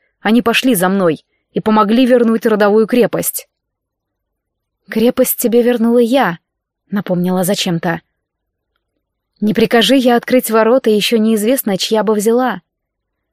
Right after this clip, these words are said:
Тор усмехнулся. «Ему понравилась моя бравада». От его взгляда бросило в жар. Не удивлюсь, если кожа и мокрые волосы задымились, мгновенно просыхая. До того подскочила температура в пещере.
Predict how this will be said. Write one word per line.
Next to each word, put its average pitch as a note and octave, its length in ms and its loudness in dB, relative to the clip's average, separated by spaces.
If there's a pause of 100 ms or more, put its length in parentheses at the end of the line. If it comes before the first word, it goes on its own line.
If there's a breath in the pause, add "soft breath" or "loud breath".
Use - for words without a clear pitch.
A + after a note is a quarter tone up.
(180)
Тор G3 160 -2
усмехнулся. F#3+ 800 -4 (380)
«Ему G#3+ 260 0
понравилась C#4+ 560 0
моя G#3 240 0
бравада». F#3+ 540 0 (600)
От - 160 -8
его A3 200 0
взгляда A3 380 0
бросило A3+ 400 -2
в G3+ 60 -6
жар. F#3 400 -4 (400)
Не G#3+ 140 2
удивлюсь, A#3+ 460 2
если A3 220 2
кожа B3+ 380 2
и G3+ 40 0
мокрые G#3+ 320 0
волосы A#3 400 0
задымились, G#3+ 680 2 (240 soft breath)
мгновенно B3+ 560 2
просыхая. F3 720 -4 (580)
До F#3+ 160 -4
того A#3+ 280 2
подскочила G3+ 540 0
температура A3+ 500 0
в - 80 -8
пещере. F3 540 0